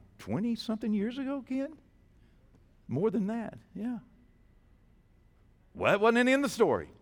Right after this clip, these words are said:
If I'd have treated it like the end of the story, it might have been the end of the story. You know? And I don't control the story.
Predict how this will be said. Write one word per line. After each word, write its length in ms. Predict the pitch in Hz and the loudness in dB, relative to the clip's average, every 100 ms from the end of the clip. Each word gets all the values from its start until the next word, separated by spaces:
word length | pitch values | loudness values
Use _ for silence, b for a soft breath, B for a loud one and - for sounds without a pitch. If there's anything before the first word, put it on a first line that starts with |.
| _ b b b b b b _ | _ b b b b b b _
If 100 | 139 | 4
I'd 140 | 202 226 | 6 6
have 120 | - | 2
treated 340 | 285 330 320 | 4 6 6
it 80 | 269 | 6
like 160 | 233 202 | 6 6
the 80 | |
end 100 | 196 | 4
of 40 | 180 | 2
the 60 | |
story, 320 | - 190 185 202 | 4 6 8 8
it 80 | |
might 200 | 196 254 | 8 6
have 80 | 254 | 6
been 160 | 294 330 | 2 2
the 100 | 262 | 2
end 80 | 180 | 2
of 40 | |
the 60 | 156 | 2
story. 400 | 165 127 104 87 - - _ _ _ _ _ _ _ _ _ _ _ _ _ _ _ _ - | 4 6 4 0 -14 -20 _ _ _ _ _ _ _ _ _ _ _ _ _ _ _ _ -6
You 80 | |
know? 160 | 196 269 B | -4 -4 B
And 120 | - 190 | 2 6
I 120 | 302 | 6
don't 200 | 285 214 | 4 2
control 320 | 196 247 285 | 2 4 4
the 100 | 254 | 0
story. 360 | - 139 92 | 2 2 2